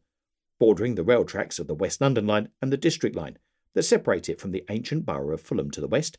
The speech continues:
the sub-districts of South Kensington to the east, Chelsea to the south, and Kensington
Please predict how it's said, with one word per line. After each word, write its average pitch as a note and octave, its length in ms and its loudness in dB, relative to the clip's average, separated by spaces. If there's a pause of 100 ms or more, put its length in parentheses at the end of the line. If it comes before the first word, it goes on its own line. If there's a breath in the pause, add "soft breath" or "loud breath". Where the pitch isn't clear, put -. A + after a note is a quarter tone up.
(400)
the D#3+ 60 0
sub-districts D#3+ 580 0
of D#2+ 100 -6
South - 360 -4
Kensington F#2 500 -4
to - 80 -14
the - 180 -4
east, - 320 -2 (460)
Chelsea A2 380 6
to D#2+ 100 -8
the D#2+ 80 -6
south, D3+ 320 2 (420)
and C#3+ 160 2
Kensington G#2+ 600 2